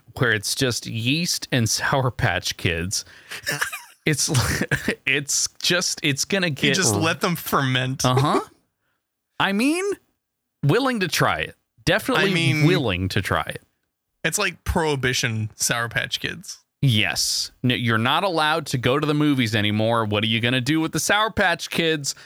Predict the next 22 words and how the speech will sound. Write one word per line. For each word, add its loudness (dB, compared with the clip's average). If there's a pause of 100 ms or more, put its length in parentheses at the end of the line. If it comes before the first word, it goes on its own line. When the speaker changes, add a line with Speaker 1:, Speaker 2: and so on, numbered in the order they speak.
(160)
Speaker 2:
You 2
ferment 0
'em. 0
You 0
turn 2
them 2
into 0
Sour 0
Patch 0
wine, 2 (440)
and 0 (280)
we, 2 (100)
<laughs> 0
we, 2 (260)
we 0 (120)
ha-, -2
make 2
a 2
tasty, -2 (360)
tasty 0
beverage. 0
Look, 0